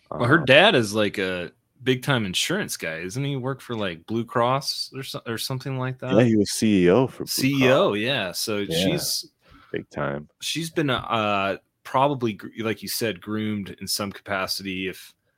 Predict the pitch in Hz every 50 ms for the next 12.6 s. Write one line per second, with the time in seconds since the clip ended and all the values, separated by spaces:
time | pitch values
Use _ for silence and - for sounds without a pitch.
0 | _ _ _ _ _ _ - 110 92 104 107 104 104 104 104 104 101 101 92 -
1 | - - 101 - - 104 98 92 92 - - - 101 92 90 87 87 85 - -
2 | - - _ _ _ _ - - - 104 95 95 95 90 80 73 78 90 - _
3 | _ _ _ _ _ _ _ - 98 98 92 87 85 80 82 80 90 95 104 98
4 | 76 73 - - - - - - _ _ _ 78 82 82 85 85 80 80 - _
5 | _ _ - 87 85 80 80 85 92 95 92 92 98 90 - _ _ _ _ _
6 | _ _ _ _ _ _ _ _ _ _ - - - 101 92 127 143 143 92 -
7 | 90 - - 98 90 95 107 - - - _ - - - - _ _ _ - 143
8 | 175 202 170 90 95 - - 123 92 92 113 113 113 - - 139 147 - - -
9 | 156 113 87 - - 95 87 80 - - - - - 131 143 160 120 92 82 78
10 | - - _ - - - - - 69 - - _ - - - - - _ _ _
11 | _ _ _ _ 92 92 82 76 65 55 65 65 - _ _ _ _ _ _ _
12 | _ _ - - 85 80 80 80 80 78 76